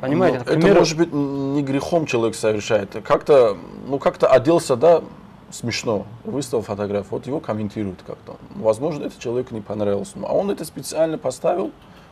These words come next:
Speaker 2: фотографию, чтобы он
Speaker 1: ну,
Speaker 2: был на
Speaker 1: там
Speaker 2: слуху.
Speaker 1: уже получается, когда человек выставляет фотографию, и если ему нет разницы, это будет хорошо или плохо, получается, как мы сказали, если человеку не нравится, этот гибат получается. В данном случае он, получается, согласен с тем, чтобы его обсуждали
Speaker 2: Да,
Speaker 1: и
Speaker 2: да, он
Speaker 1: выставляли.
Speaker 2: согласен.
Speaker 1: В этом случае,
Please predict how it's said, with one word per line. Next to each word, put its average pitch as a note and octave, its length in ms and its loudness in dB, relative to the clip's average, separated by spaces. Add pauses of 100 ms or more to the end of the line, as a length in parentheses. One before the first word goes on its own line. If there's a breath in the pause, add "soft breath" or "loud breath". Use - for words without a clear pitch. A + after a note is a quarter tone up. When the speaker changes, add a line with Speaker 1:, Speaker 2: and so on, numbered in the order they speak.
(120)
Speaker 2:
фотографию, A#2+ 560 0
чтобы - 240 -6
он D#3 100 0
Speaker 1:
ну, - 80 0
Speaker 2:
был B2+ 100 0
на A2 40 -2
Speaker 1:
там F#3+ 200 6
Speaker 2:
слуху. G3+ 120 2
Speaker 1:
уже E3+ 160 4
получается, D#3+ 460 4
когда D3 260 2
человек D#3 240 0
выставляет D3+ 320 0
фотографию, C#3+ 500 0
и C3 140 -4
если D3 260 -4
ему C#3 220 -4
нет C#3+ 180 -4
разницы, C#3 320 -2
это B2+ 140 -6
будет C3 140 -4
хорошо C3+ 360 -4
или C3+ 100 -4
плохо, E3 280 -2
получается, C3 480 -6
как B2+ 80 -10
мы C3+ 80 -8
сказали, C#3+ 400 -2 (480 loud breath)
если D3+ 240 0
человеку D#3+ 320 0
не D#3 140 2
нравится, F3+ 480 2
этот C3+ 180 -4
гибат C#3 280 0
получается. A#2 500 -8 (240)
В B2+ 80 -6
данном E3 260 4
случае G#3 280 0
он, D#3+ 100 2
получается, D3+ 400 0
согласен D3 500 2
с - 60 -10
тем, D#3 160 0
чтобы C3+ 240 -6
его C#3 100 4
обсуждали C3+ 440 2
Speaker 2:
Да, A2+ 80 4
Speaker 1:
и - 40 2
Speaker 2:
да, A#2+ 60 6
он A2+ 60 4
Speaker 1:
выставляли. B2+ 260 2
Speaker 2:
согласен. D#3 340 2
Speaker 1:
В D#3 60 2
этом F#3+ 200 -2
случае, D3+ 380 -4